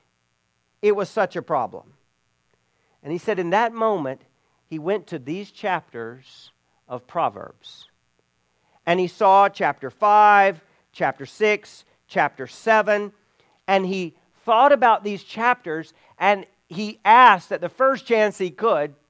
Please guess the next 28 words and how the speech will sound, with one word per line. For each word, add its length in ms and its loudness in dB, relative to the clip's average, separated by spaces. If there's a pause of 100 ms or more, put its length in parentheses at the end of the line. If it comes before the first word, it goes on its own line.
(160)
to 100 -10
come 380 0
back 340 2
and 120 -4
speak. 500 -12 (540)
And 120 2
he 80 0
went 380 -2
back 380 2
and 140 -4
he 280 -6 (200)
used 500 -6
those 380 0
chapters 720 -4
and 180 -4
their 200 -6
description 1300 -8
of 160 0
what 240 -4
happens 640 -4
when 160 -4
you 160 -2
are 340 2
sexually 600 -6
immoral, 440 -4 (320)
of 180 2
the 100 0
consequences, 1400 -2